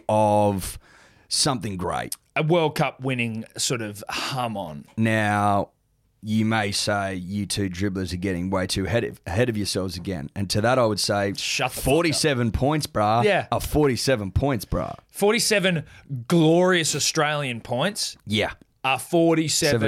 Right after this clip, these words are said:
Speaker 1: Seven
Speaker 2: glorious
Speaker 1: glorious.
Speaker 2: Australian points.
Speaker 1: Yeah, you better believe it. Now, the World Cup is being played in Japan, which is neutral, essentially.
Speaker 2: Yes.
Speaker 1: It's neutral ground.
Speaker 2: For us, we don't care.
Speaker 1: Well, like, Japan, it's obviously your home ground, but they're not gonna win it.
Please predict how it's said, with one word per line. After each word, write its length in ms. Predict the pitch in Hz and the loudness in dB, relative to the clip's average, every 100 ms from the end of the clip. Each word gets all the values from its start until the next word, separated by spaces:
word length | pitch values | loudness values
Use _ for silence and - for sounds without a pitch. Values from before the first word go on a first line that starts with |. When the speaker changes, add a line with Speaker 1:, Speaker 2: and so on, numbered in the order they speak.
| 104 | 0
Speaker 1:
Seven 160 | - 127 | -4 -4
Speaker 2:
glorious 720 | 143 143 123 120 143 139 - | 0 2 4 4 2 0 -2
Speaker 1:
glorious. 40 | 135 | -2
Speaker 2:
Australian 520 | 127 - 123 113 107 | -2 0 0 -2 -6
points. 300 | 110 95 104 | -10 -6 0
Speaker 1:
Yeah, 120 | 110 | 0
you 120 | 120 120 | 2 2
better 160 | 127 | 0
believe 360 | 101 104 110 92 | 0 0 0 -2
it. 120 | - _ - - - 113 | -8 _ -20 -20 -10 0
Now, 520 | 120 117 110 104 - - | 2 4 2 2 -2 -2
the 80 | 117 | 0
World 320 | 117 151 123 | 2 2 2
Cup 360 | - 123 117 - | 0 2 0 0
is 160 | 117 104 | -2 0
being 280 | 123 113 | 0 2
played 260 | 104 110 110 | 2 2 2
in 160 | - 107 | 2 0
Japan, 760 | 92 - 113 117 98 85 113 - _ - | 0 -2 -2 -2 -4 -4 -6 -8 _ -6
which 340 | 113 98 - | -4 -2 -6
is 200 | 117 92 | -4 -6
neutral, 580 | 90 110 135 - 92 107 _ - | -2 0 0 -4 -6 -8 _ -8
essentially. 640 | 95 107 120 - 92 113 | -4 -2 -2 -2 -2 0
Speaker 2:
Yes. 140 | 110 | 0
Speaker 1:
It's 180 | 147 - | 0 0
neutral 400 | 120 160 - 120 | 0 0 0 -2
ground. 560 | 95 117 143 123 131 147 | 0 0 0 2 0 -2
Speaker 2:
For 200 | 143 123 | -2 0
us, 320 | 180 170 - | 0 0 -2
we 120 | 143 | -2
don't 240 | 233 170 - | -2 -2 -2
care. 140 | 131 | -2
Speaker 1:
Well, 80 | 170 | 0
like, 100 | 156 | 0
Japan, 520 | 165 - 175 190 175 | 0 2 2 2 0
it's 140 | 143 | 0
obviously 320 | 160 147 - 135 | 0 0 2 2
your 160 | 117 | 2
home 280 | 131 143 139 | 0 2 2
ground, 340 | 120 123 131 135 | 2 0 0 -2
but 120 | 117 | -2
they're 100 | 156 | 0
not 140 | 165 147 | 0 -4
gonna 160 | 110 | -6
win 220 | 101 117 | -4 -2
it. 180 | 151 165 | -2 -4